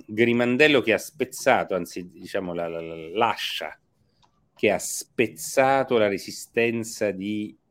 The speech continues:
eh, centinaia di milioni di persone, specialmente in Occidente. Eh, s-, tanti erano già in qualche modo piegati dalla paura, la paura che veniva dal terrorismo,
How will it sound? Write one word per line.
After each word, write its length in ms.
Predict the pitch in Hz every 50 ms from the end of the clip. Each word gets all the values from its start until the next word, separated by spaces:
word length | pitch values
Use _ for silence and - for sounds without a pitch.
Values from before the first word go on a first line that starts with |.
| _ _
eh, 380 | - 104 101 98 95 92 85 - _ _ _ _ _ _ _ _ _ _ _ _
centinaia 880 | - - 113 104 104 98 98 - 104 104 120 127 131 131 131 123 120 113
di 120 | 104 98 98
milioni 520 | 98 95 95 101 104 107 104 104 101 95
di 140 | 92 90 85
persone, 800 | 95 90 82 - - - 101 95 92 92 92 90 90 92 92
specialmente 680 | - - - 98 90 - 90 92 92 92 90 87 - -
in 80 | 90 87
Occidente. 800 | 80 - - - 87 80 71 71 69 71 71 _ - 78 - _ _ _ _ _ _ _ _ _ _ _ _ _ _ _ _ _ _ _ _ _
Eh, 260 | - 92 90 87 85
s-, 160 | 80 - - _ _ _ _ _ _ _ _ _
tanti 380 | - 123 131 139 131 123 - 113
erano 260 | 98 95 95 92 90
già 180 | 92 110 110 107
in 120 | 101 92
qualche 280 | - 101 92 - - 98
modo 240 | 104 113 113 104
piegati 420 | 85 90 92 92 98 95 92 90 90
dalla 200 | 87 85 85 80
paura, 600 | - 95 101 110 110 104 98 92 87 80 78 - _ _ _ _ -
la 160 | 90 90 80
paura 320 | - 92 95 98 98 95 85
che 120 | 87 85
veniva 300 | 82 85 85 85 85 82
dal 320 | 85 85 82 82 82 73 _
terrorismo, 800 | - 90 90 92 110 123 127 117 107 110 117 117 117 117 120